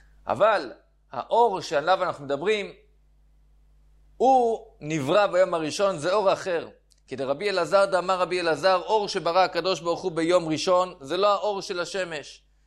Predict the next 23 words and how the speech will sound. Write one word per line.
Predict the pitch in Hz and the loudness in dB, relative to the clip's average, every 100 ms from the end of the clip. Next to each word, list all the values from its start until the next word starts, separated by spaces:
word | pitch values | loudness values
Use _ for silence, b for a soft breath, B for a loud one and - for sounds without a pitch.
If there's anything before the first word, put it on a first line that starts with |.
| _ - | _ -8
אלא | 143 151 | -4 -2
זה | 151 151 | 2 2
מה | 180 | 0
שנקרא | 190 185 160 170 | -6 -8 -10 0
האור | 180 175 185 | 2 4 4
הגנוז". | 180 160 185 202 127 95 - _ _ _ b b b | 2 0 -2 -2 -4 -12 -20 _ _ _ b b b
שהאדם | - 151 143 147 220 226 - | -2 4 6 6 4 2 -2
צופה | 208 202 233 233 | -6 -4 -2 0
בו | 196 226 226 226 _ _ _ _ _ | 0 0 -2 -4 _ _ _ _ _
מסוף | 151 185 185 - 254 247 247 | -10 -8 -8 0 2 2 2
העולם | 220 226 233 226 | 2 4 2 2
ועד | 214 220 220 | 2 2 0
סופו. | 208 196 196 185 - _ _ _ _ _ _ _ - | -6 -6 -8 -8 -12 _ _ _ _ _ _ _ -8
כיוון | 147 143 135 220 226 226 | -4 -2 2 2 2 -2
שנסתכל | 208 196 190 185 226 220 | -10 -10 -8 -6 -4 -2
הקדוש | 196 190 175 214 180 | -2 -2 -2 -4 -2
ברוך | 190 180 160 | -2 -2 -4
הוא | 202 185 | -8 -6
בדור | 180 190 190 | 0 2 2
המבול | 190 185 160 214 208 | 0 -2 -4 -6 -4
ובדור | 190 190 196 | -4 -2 0
הפלגה, | 196 196 190 208 202 196 - | 0 2 0 2 0 -2 -14
הפלגה, | 139 160 170 196 | -8 -6 -2 -2